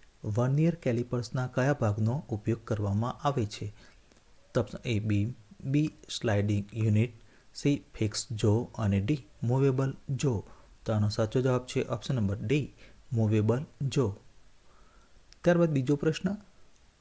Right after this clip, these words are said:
આ પણ પ્રશ્ન અગાઉ પૂછાયેલો છે. વર્નિયર કેલિપર્સની મેટ્રિક પદ્ધતિમાં ડિસ્કાઉન્ટ એટલે કે લઘુત્તમ માપશક્તિ કેટલી હોય છે?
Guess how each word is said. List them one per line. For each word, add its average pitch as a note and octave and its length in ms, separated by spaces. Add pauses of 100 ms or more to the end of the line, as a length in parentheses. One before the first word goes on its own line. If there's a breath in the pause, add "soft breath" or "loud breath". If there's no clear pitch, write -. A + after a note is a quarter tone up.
(120)
આ C3 140
પણ D3+ 260
પ્રશ્ન C#3 400
અગાઉ B2+ 520 (200)
પૂછાયેલો C3 460
છે. F#3 240 (160)
વર્નિયર C3 440
કેલિપર્સની C3+ 720
મેટ્રિક A2+ 640
પદ્ધતિમાં B2+ 640 (480 soft breath)
ડિસ્કાઉન્ટ B2+ 840
એટલે A2 200
કે A2 100
લઘુત્તમ D3 560
માપશક્તિ C3 580
કેટલી D#3 320
હોય G2+ 180
છે? G#2 220